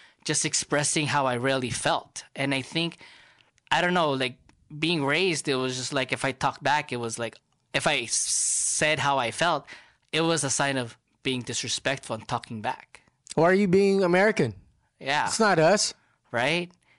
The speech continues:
Speaker 1: And I think that was, growing up, I think th-, for me, that was a big conflict internally, right? Where it's like, and I saw that recently when I moved to the Philippines because I, you know, the, especially the past,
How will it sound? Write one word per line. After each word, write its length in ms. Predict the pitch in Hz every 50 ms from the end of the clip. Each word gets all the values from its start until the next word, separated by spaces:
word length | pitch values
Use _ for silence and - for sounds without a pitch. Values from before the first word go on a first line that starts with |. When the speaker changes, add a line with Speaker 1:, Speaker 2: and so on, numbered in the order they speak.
| _ _ -
Speaker 1:
And 180 | 143 139 139
I 80 | 143 143
think 260 | - 170 165 143 139
that 180 | 135 131 135 139
was, 320 | 143 143 143 139 - -
growing 400 | 139 139 - 147 143 135 135 147
up, 100 | 151 - -
I 80 | 123
think 260 | 127 - 127 123 123 -
th-, 100 | - - -
for 160 | - 143 135
me, 240 | 131 143 165 180 160
that 180 | 143 131 123
was 240 | 123 120 123 120 113
a 60 | 117
big 260 | 110 113 127 123 117 -
conflict 500 | - 123 139 151 - - 123 117 - -
internally, 680 | 127 117 - - 135 151 185 180 131 101 104 117 147 - _
right? 300 | - 120 135 156 185 - _ _ - - - - - - - - - _ _ _ _
Where 380 | 143 143 147 147 147 143 139
it's 420 | 123 - - 135 131 - - - -
like, 180 | 139 - - -
and 340 | - 160 180 190 190 175 180 - - _
I 120 | - 151 160
saw 280 | - - - 202 226
that 340 | 214 180 175 165 147 131 139
recently 440 | 165 240 277 - - 196 156 147 147
when 120 | 147 151
I 80 | 151 147
moved 220 | 143 151 151 147
to 80 | - 147
the 80 | 139 127
Philippines 640 | - 214 277 359 - - - 127 123 127 131 -
because 360 | - 151 143 151 147 135 - - - - - _ _ _ _ _ _ _ _ _ _ _ _ _ _ _ _ _ _ _ _ _ _ _ _ _ _ _ _ _ _ _ _ _ _ -
I, 460 | 160 170 180 196 196 190 185 - - -
you 100 | 160 165
know, 160 | 160 151 147
the, 160 | 139 143 127 - _ - -
especially 460 | - - - 180 170 - - 180 160
the 120 | 151 -
past, 520 | - - - 143 135 143 147 - - -